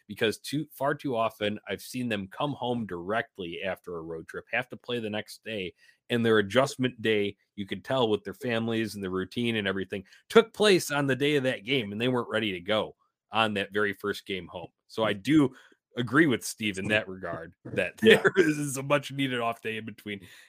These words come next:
Speaker 1: Get your shit together. You're gonna be at least home for what we got six days here w-, with the Phillies coming in after the Orioles. So that at least does give me <laughs> a little bit, uh, more hope. And hey, we'll, we'll have some of the boys out, uh, some of the On Tap guys out at the games, uh, this weekend. You know, Saturday,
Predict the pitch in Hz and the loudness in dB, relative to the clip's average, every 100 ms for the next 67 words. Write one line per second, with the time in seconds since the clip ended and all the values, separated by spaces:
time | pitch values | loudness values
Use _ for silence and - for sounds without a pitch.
0 | _ 139 - 131 - 143 - 107 107 107 | _ -8 -4 -4 -2 -6 -6 -2 0 2
1 | 101 107 107 107 107 101 104 98 104 104 | 0 -2 -2 -4 -4 -4 -6 -6 -4 -4
2 | 98 98 90 92 95 - - - - 107 | -4 -6 -6 -6 -6 -4 -6 -6 -6 -4
3 | 95 92 101 95 85 95 95 - 92 107 | -2 -4 -4 -4 -4 -6 -8 -12 -8 -2
4 | 101 95 98 98 95 95 92 - 95 90 | -2 -2 -8 -6 -6 -4 -6 -8 -10 -8
5 | 90 87 90 92 - 85 - - - _ | -8 -8 -10 -12 -10 -6 -8 -8 -20 _
6 | 110 123 117 - 104 92 - 95 85 - | 0 4 4 2 -6 -4 0 0 0 -8
7 | 101 107 - 131 110 101 90 90 _ 95 | -10 -10 -2 0 2 0 -2 -6 _ -6
8 | 90 87 92 92 87 90 - 165 196 180 | -2 -2 -2 -2 -2 -8 -4 -2 2 2
9 | - - 156 156 156 - 165 147 160 160 | 0 -2 0 2 2 2 -2 0 0 0
10 | 190 185 - - - 127 127 156 139 143 | 0 -2 -2 -14 -4 -2 -2 -2 -2 0
11 | 170 151 139 113 107 110 - 110 117 104 | -2 -2 -2 0 2 2 0 -6 -6 -4
12 | 120 110 - 92 98 95 - 113 - 87 | -4 -4 -6 -8 -6 -8 -8 -8 -8 -10
13 | 85 85 - 104 95 98 98 | -10 -10 -8 -2 0 2 0